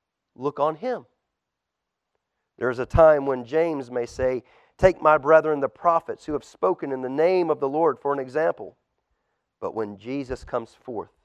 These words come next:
he says, "I have given you an example, an example above all examples.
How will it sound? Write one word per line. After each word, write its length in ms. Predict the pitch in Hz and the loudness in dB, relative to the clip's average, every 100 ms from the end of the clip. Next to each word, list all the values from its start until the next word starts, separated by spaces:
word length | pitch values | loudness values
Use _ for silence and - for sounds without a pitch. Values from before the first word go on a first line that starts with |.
| _ _ _ _ _ _ _ _ _ _ _ _ _ _ _ _ _ _ _ | _ _ _ _ _ _ _ _ _ _ _ _ _ _ _ _ _ _ _
he 100 | 110 | -16
says, 380 | 110 110 101 98 - _ _ _ _ _ | -10 -2 -2 -4 -10 _ _ _ _ _
"I 320 | 104 117 110 98 | 2 4 4 0
have 220 | 95 85 | -8 -14
given 260 | 95 90 87 | -14 -14 -14
you 140 | 87 | -14
an 80 | 85 | -16
example, 520 | - 85 - _ _ _ _ _ _ _ _ _ | -18 -20 -20 _ _ _ _ _ _ _ _ _
an 100 | 110 | -4
example 680 | 120 104 107 147 147 147 135 - | -4 -4 0 2 2 -2 -6 -6
above 380 | 107 131 131 - _ | 0 2 2 -2 _
all 300 | 131 143 113 | -6 -4 -4
examples. 800 | 95 87 85 - _ _ _ | -10 -12 -14 -18 _ _ _